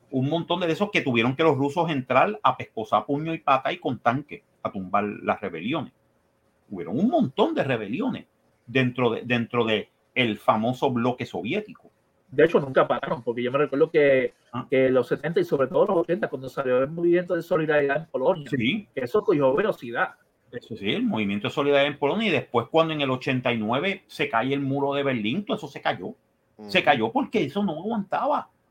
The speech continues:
Speaker 1: Porque desgraciadamente hay que decirlo, o desgraciadamente hay que decirlo, el comunismo no funciona. Doesn't work. Pero, ¿sabes? ¿Qué te puedo decir? ¿Sabes?
Speaker 2: Dile
Speaker 1: Pero
Speaker 2: eso
Speaker 1: ahora
Speaker 2: a
Speaker 1: Putin está con esta mente febril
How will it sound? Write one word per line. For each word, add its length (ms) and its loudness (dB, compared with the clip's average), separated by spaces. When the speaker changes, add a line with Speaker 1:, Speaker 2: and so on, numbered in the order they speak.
Speaker 1:
Porque 240 0
desgraciadamente 720 0
hay 60 -8
que 100 -6
decirlo, 540 -4
o 160 2
desgraciadamente 580 -4
hay 60 -6
que 100 -6
decirlo, 520 -6
el 120 -2
comunismo 500 -2
no 180 -4
funciona. 720 -4
Doesn't 480 0
work. 420 4
Pero, 300 -4
¿sabes? 260 0
¿Qué 100 -2
te 80 0
puedo 240 0
decir? 340 -6
¿Sabes? 200 4
Speaker 2:
Dile 140 6
Speaker 1:
Pero 100 8
Speaker 2:
eso 80 4
Speaker 1:
ahora 160 10
Speaker 2:
a 100 6
Speaker 1:
Putin 340 4
está 280 4
con 120 -2
esta 360 -4
mente 520 0
febril 560 0